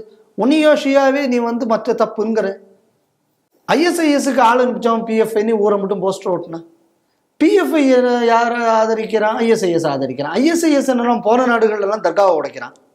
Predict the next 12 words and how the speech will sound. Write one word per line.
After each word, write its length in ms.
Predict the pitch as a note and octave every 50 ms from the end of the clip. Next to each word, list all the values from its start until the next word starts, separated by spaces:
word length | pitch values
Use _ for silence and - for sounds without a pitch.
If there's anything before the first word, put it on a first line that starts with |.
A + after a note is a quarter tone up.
| _ _ _ _ _ _ _ _ _ _ _ _ _ _ _ _ _ _ _ -
அப்ப 160 | C#4+ A3+ C#4+
தர்காவை 460 | G#3 D#3+ - - B3 B3 E4 E4+ E4+ D#4+
உடைக்கிறவனுக்கு 560 | D#4 D4+ D4+ C4+ A#3+ D4 C#4 C#4 C#4 C4+ B3+ B3
ஆண் 260 | A3 A3+ C4 D4+ D4+
அனுப்பக்கூடிய 600 | D4 D4 C#4 C4+ C4+ B3 C4 B3 A3 A3+ G#3+ G#3+
நீ 100 | A3+ D4 D#4
தர்காவுக்கு 520 | B3+ A#3 A#3+ B3 D#4 D#4 D4 C#4+ - C4+ A#3+
போராட்டம் 360 | B3+ B3+ B3+ B3+ - A#3+ A#3
நடத்துறது 180 | A3 G#3+ A3+ A#3
இது 160 | B3 B3 A#3
அயோக்கியத்தனமா 480 | A#3+ B3 A#3+ A#3 A#3 A3 G#3+ G#3+ A3
இல்லையா? 220 | G3+ G3 G3 G3